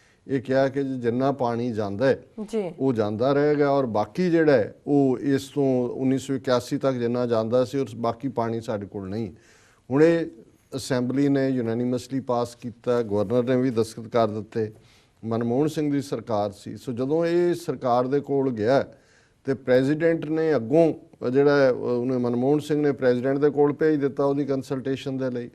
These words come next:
Speaker 2: ਜੀ।
Speaker 1: ਔਰ ਪ੍ਰੈਜ਼ੀਡੈਂਟ ਨੇ ਸੁਪਰੀਮ ਕੋਰਟ ਨੂੰ ਰੈਫਰ ਕਰ ਦਿੱਤਾ ਚਾਰ, ਅ, ਜਿਹੜੇ ਡਿਫਰੈਂਟ ਲਾਅ ਸੀ ਉਹਨਾਂ ਤੇ, ਕਿ ਵੀ ਕੀ ਇਹ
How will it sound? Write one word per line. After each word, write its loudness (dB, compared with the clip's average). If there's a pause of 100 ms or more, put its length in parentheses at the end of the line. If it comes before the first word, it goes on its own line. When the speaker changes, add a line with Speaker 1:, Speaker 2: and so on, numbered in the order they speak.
(220)
Speaker 2:
ਜੀ। -2
Speaker 1:
ਔਰ 0
ਪ੍ਰੈਜ਼ੀਡੈਂਟ 2
ਨੇ 0
ਸੁਪਰੀਮ -4
ਕੋਰਟ 0
ਨੂੰ 0
ਰੈਫਰ 0
ਕਰ 2
ਦਿੱਤਾ 0
ਚਾਰ, 8
ਅ, 2
ਜਿਹੜੇ 2 (180)
ਡਿਫਰੈਂਟ -4 (480)
ਲਾਅ 6
ਸੀ -6 (600)
ਉਹਨਾਂ 8
ਤੇ, 4
ਕਿ -2
ਵੀ 2
ਕੀ 2
ਇਹ 6